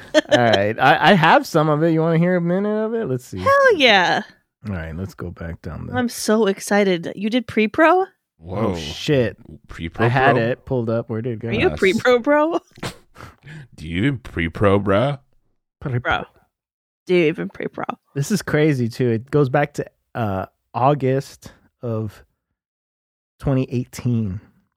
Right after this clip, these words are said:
Speaker 1: Almost two
Speaker 3: <laughs> I
Speaker 1: years
Speaker 3: was,
Speaker 1: ago.
Speaker 3: I know. I was about to say, "What's the big deal?" <laughs> Two years ago. What's up?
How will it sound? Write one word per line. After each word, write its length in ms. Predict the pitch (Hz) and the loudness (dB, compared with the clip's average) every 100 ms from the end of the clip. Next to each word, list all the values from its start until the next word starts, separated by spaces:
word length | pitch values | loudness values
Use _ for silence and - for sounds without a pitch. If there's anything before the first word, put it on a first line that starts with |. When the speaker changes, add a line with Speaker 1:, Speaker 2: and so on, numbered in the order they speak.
| _ _ _ _ - - | _ _ _ _ -16 -6
Speaker 1:
Almost 360 | 196 196 - | -2 -2 -4
two 100 | 214 | -6
Speaker 3:
<laughs> 0 | |
I 40 | 208 | -4
Speaker 1:
years 40 | 247 | -4
Speaker 3:
was, 60 | - | -8
Speaker 1:
ago. 160 | - | -8
Speaker 3:
I 160 | 104 110 | -6 -8
know. 220 | - 151 | -8 -10
I 40 | 101 | -10
was 100 | 95 | -8
about 160 | 101 | -8
to 80 | 113 | -8
say, 240 | 110 123 87 - | -6 -4 -4 -6
"What's 180 | 92 - | -10 -10
the 60 | |
big 160 | 104 104 | -12 -8
deal?" 360 | 120 92 - - - | -6 -2 -4 -4 -14
<laughs> 160 | 147 127 | -14 -10
Two 120 | 104 | -6
years 200 | 104 110 | -6 -6
ago. 220 | 87 85 | -12 -14
What's 240 | 87 90 - | -12 -12 -12
up? 200 | 90 | -14